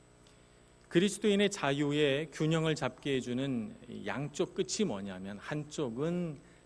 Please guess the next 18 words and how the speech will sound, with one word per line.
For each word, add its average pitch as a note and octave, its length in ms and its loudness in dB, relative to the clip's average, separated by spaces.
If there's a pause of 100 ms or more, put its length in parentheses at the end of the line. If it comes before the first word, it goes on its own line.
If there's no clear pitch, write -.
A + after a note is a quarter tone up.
(160)
자기 G#2 360 -6
절제, E2+ 540 -10 (440)
또 D#3 120 6
한쪽은 D3+ 880 0 (560)
영적인 C#3+ 840 0 (220)
분별력, A2+ 760 2
이 B2 120 -4
두 D3 180 -6
가지가 A#2 720 0
이 A#2+ 120 -8
그리스도인의 A2+ 580 -6
자유의, G2 720 -6 (380)
예, G#2 140 -10 (160)
균형을 A2+ 360 0
잡게 G2 340 -8
해주는 A2 380 -8 (300)
양극단인 G2 800 -6
것입니다. - 420 -12